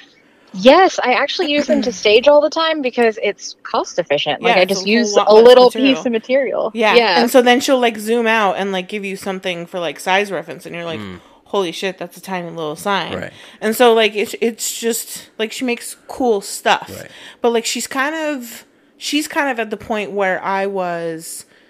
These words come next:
Speaker 2: um, when I first got my laser, of, like, figuring out what I like to make.
Speaker 3: Mm.
Speaker 2: And, like, it's still, sh-, it will always shift.
Speaker 3: Shift, yeah.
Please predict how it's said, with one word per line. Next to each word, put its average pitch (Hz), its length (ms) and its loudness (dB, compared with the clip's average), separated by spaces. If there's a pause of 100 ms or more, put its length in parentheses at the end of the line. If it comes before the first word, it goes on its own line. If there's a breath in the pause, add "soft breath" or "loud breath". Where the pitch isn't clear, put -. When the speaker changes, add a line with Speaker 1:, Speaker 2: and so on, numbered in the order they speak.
(340 soft breath)
Speaker 2:
um, 165 540 -8 (160)
when 185 160 -4
I 190 180 -2
first 196 360 -6
got 175 240 -2
my 175 100 -10
laser, 151 720 -6
of, 185 160 -2
like, 185 440 -2 (280 soft breath)
figuring 220 560 -2
out 175 320 -4
what 180 480 -2 (480)
I 185 200 2
like 175 320 -4
to - 100 -16
make. - 560 -12
Speaker 3:
Mm. - 260 -12
Speaker 2:
And, 233 120 0
like, 254 180 -2
it's 240 160 -2
still, 277 400 0
sh-, - 240 -6
it 247 160 0
will 277 300 0
always 233 720 2 (220)
shift. - 400 -4
Speaker 3:
Shift, - 360 -6
yeah. 127 140 -6